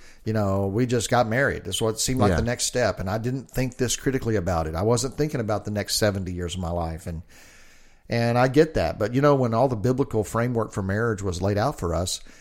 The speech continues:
Speaker 1: it was in the context of arranged marriages. In
Speaker 2: Mm-hmm.
Speaker 1: that time, when all the, when all the scriptures about marriage were written,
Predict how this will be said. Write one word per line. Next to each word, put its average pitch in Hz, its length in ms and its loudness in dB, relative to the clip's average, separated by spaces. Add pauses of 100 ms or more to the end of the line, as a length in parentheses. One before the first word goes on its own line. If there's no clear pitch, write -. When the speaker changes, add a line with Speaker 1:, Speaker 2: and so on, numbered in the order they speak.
(140)
Speaker 1:
it 123 160 -2
was 117 240 2
in 120 220 -2
the 113 80 -2
context 117 560 -2
of 104 160 0 (100)
arranged 113 640 0
marriages. 110 760 -4
In 104 180 -2
Speaker 2:
Mm-hmm. 92 80 -2
Speaker 1:
that 131 260 0
time, 131 360 -2
when 98 160 -2
all 135 280 4
the, 120 320 -2 (100)
when 104 180 -2
all 131 120 2
the 151 120 0
scriptures 139 440 0
about 107 280 2
marriage 113 260 0
were 95 80 -2
written, 85 380 -4